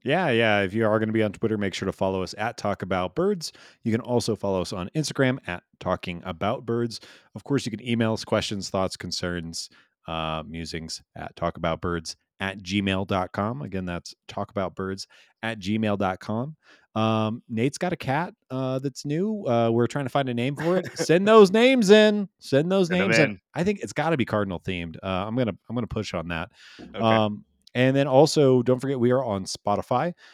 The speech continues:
Speaker 1: So if you prefer to listen to podcasts on Spotify, you can find us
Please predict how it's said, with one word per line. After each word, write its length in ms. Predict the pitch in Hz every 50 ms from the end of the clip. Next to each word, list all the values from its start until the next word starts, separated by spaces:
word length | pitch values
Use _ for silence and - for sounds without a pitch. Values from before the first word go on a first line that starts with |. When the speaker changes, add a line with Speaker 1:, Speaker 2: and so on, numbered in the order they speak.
| _ _ _
Speaker 1:
So 140 | - - 107
if 80 | 92 104
you 80 | 107
prefer 280 | 107 - 104 - 107 107
to 60 | 104 95
listen 240 | 98 90 - 101
to 80 | 92 87
podcasts 420 | - 85 90 - - 85 85 -
on 140 | - 87 87
Spotify, 420 | - - - 65 123 113 120 123 127
you 80 | 120
can 140 | - - 110
find 280 | _ - 120 123 127 131
us 160 | 131 123 -